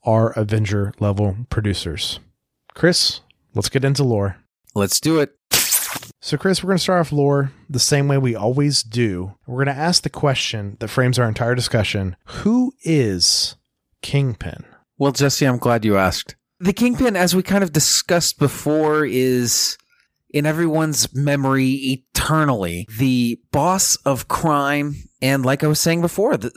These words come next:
Speaker 2: really the whole Eastern Seaboard kind of runs the underbelly of that, the drug trade, illegal, illicit operations. But he also funnels a lot of those profits into very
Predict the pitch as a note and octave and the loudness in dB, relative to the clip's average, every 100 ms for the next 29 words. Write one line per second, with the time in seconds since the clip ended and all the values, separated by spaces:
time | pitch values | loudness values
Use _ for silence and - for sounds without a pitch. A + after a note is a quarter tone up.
0 | B2 B2+ A2+ F#3 A3 D#3 D3 F3 D#3+ D#3+ | -6 -4 0 2 2 0 0 0 0 0
1 | - F3+ D3+ - - D3 E3 A#2 F2+ F#2 | 0 0 0 2 0 0 -2 -2 0 -2
2 | - _ - _ _ - C3+ D3 A#2+ G#2 | -6 _ -20 _ _ -2 2 2 0 0
3 | B2 C3+ C3+ C3 - - - _ - A2 | 2 2 2 0 0 -2 -6 _ -6 -4
4 | A#2 - D3 D3 C3 G#2+ G#2 F#2 F2+ - | -2 0 2 2 2 2 2 2 0 -4
5 | - A#2 G#2+ G#2 F#2 - A2+ G#2+ A#2+ B2+ | 0 0 2 2 0 0 -2 0 2 2
6 | B2 - - A2 F#2+ F2+ F2 _ D#3+ E3 | 0 -2 0 2 2 -2 -10 _ 2 2
7 | E3 D#3 D3+ C3+ C#3 D3 - D3+ - C3+ | 2 2 2 2 2 2 0 -2 -2 -2
8 | B2+ A#2+ A#2+ A#2+ A#2+ G#2+ - C#3 D3+ D3+ | 0 2 2 2 -2 -4 -2 0 0 0
9 | D#3 D#3 C#3+ - B2 A2+ A2 - - - | 0 0 -2 0 0 -2 -2 -4 -10 -18
10 | - - B2+ C3 C#3+ D#3 C3 A2+ - G#2 | -6 0 2 2 2 2 2 0 0 -2
11 | G#2 A2 - - A#2+ A#2 - A#2+ G#2+ F2+ | -2 -4 -6 -4 -4 -4 0 0 0 -4
12 | _ C#3 G#2+ A#2+ C#3+ C#3+ C#3+ C#3 C3 B2 | _ -8 -4 0 2 4 4 2 0 -4